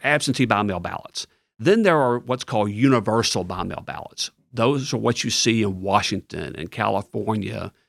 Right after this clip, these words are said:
Colorado, some, you know, Utah, a few other states like that.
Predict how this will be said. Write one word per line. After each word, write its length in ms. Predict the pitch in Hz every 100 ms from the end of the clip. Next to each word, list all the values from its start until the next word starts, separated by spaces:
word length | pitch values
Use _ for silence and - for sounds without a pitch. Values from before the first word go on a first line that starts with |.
| _ -
Colorado, 880 | 120 113 101 101 98 98 95 101
some, 280 | - 113 98 -
you 120 | 110
know, 240 | 101 101 -
Utah, 380 | 110 117 - 95
a 20 |
few 180 | 95 120
other 160 | 123 123
states 340 | - 92 -
like 160 | - -
that. 220 | -